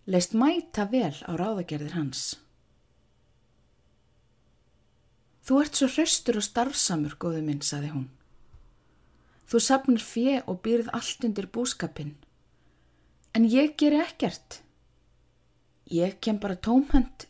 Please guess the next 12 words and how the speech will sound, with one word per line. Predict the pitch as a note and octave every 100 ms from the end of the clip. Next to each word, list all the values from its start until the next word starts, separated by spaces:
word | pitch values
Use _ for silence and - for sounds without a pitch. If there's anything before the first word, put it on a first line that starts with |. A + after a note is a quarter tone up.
| -
til | B3+
þín. | A#3 D4 B3+ D3+ _ _ _ _ _ _ _ _ _ _ _ _ _ _ _ _ _ -
Gott | F#3+ F3+
ef | D#3+
ég | D#3
kann | F3 E3
að | D#3+
sauma | - F#3 A3 A3+
fötin | G#3+ A#3 C4+ D4 D4+
þín | C#4+ C4
og |
matreiða. | A#3+ C4 D4 - D4+ F3 C#3+